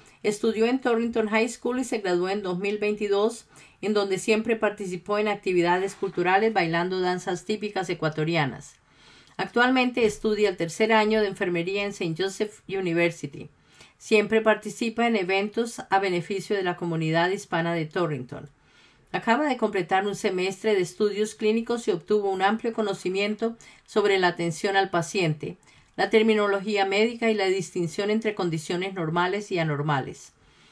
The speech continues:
También es miembro de la Asociación de Estudiantes de Enfermería, S N A,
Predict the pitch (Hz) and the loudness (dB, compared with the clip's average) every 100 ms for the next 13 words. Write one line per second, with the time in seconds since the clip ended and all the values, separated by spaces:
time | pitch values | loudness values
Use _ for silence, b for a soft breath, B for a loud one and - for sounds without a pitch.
0 | b - 190 208 254 247 220 196 208 214 | b -4 -2 2 2 4 2 2 2 2
1 | 196 170 160 180 175 165 208 208 226 226 | 2 0 0 -4 -2 -2 -2 0 0 0
2 | 185 170 170 175 180 170 160 175 151 147 | -2 0 -2 -2 -2 -2 -2 -2 -2 -2
3 | 175 175 202 - 175 175 175 160 160 160 | -2 -2 -4 -2 -4 -2 -4 -4 -2 0
4 | 170 202 | 0 -2